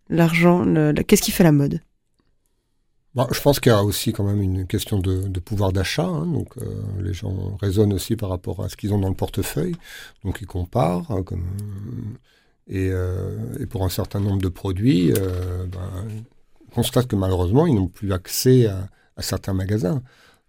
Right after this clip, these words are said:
Speaker 2: Donc, ils vont, ils vont vraiment chercher, devenir des experts, effectivement, connaître les bonnes adresses, là où ils peuvent retrou-, trouver encore des produits, euh, de qualité qui vont durer,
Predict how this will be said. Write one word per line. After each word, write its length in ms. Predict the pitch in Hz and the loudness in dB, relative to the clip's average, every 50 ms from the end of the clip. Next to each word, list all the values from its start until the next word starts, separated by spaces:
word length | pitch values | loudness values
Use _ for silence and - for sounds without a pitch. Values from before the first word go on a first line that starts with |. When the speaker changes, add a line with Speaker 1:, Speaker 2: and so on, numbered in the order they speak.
| _ - | _ -12
Speaker 2:
Donc, 300 | 92 85 92 87 - - | -8 -6 -6 -6 -6 -8
ils 80 | 87 | -8
vont, 280 | 85 90 92 90 90 90 | -6 -4 -4 -4 -4 -4
ils 160 | 90 90 87 | -4 -4 -4
vont 540 | 87 87 90 87 87 90 87 87 87 90 87 | -4 -4 -4 -4 -4 -4 -4 -6 -6 -6 -6
vraiment 340 | 80 98 98 104 110 110 107 | -4 0 4 6 6 6 6
chercher, 680 | - - - 92 - - - - 117 123 127 143 156 | 6 2 0 0 0 -2 -2 2 4 4 4 4 4
devenir 320 | 127 104 92 92 95 95 87 | 2 0 0 0 0 0 0
des 180 | 92 92 90 | 0 0 0
experts, 500 | 87 - - - - 113 120 135 147 135 | -2 -4 -6 -4 -2 -2 -2 0 0 -2
effectivement, 720 | 120 - - - 87 - 92 87 90 90 110 131 151 143 131 - | -2 -4 -6 -10 -12 -10 -6 -6 -4 -4 -4 -4 -6 -6 -8 -10
connaître 240 | _ - 101 95 90 - | _ -12 -12 -12 -12 -12
les 60 | - | -10
bonnes 280 | 101 101 95 92 87 87 | -8 -6 -4 -2 -2 -2
adresses, 480 | 85 90 90 104 117 139 - - - | -4 -4 -4 -4 -4 -4 -6 -8 -8
là 80 | 98 92 | -6 -6
où 40 | 90 | -6
ils 80 | 90 | -8
peuvent 360 | - - 107 95 95 101 107 110 - _ _ _ - _ _ _ _ - | -8 -10 -10 -10 -10 -10 -12 -12 -14 _ _ _ -20 _ _ _ _ -2
retrou-, 300 | 123 120 127 - - - - | -2 -2 -2 -6 -12 -14 -2
trouver 280 | - - 120 110 120 | 2 4 6 8 10
encore 320 | 120 113 110 113 123 120 113 | 10 8 8 8 6 6 6
des 80 | 101 | 6
produits, 500 | 92 - - 104 92 95 98 101 101 101 | 4 2 0 -2 0 2 2 2 2 2
euh, 380 | 95 90 90 87 90 90 90 90 | 2 0 0 -2 -4 -4 -4 -4
de 140 | 90 90 87 | -4 -4 -4
qualité 400 | - - 87 87 87 - 135 151 | -2 -2 -2 -2 0 0 -2 -2
qui 140 | - - | 0 0
vont 180 | 107 101 95 95 | 0 2 2 2
durer, 460 | 90 98 95 92 101 113 139 160 170 | 2 2 2 4 4 4 4 4 2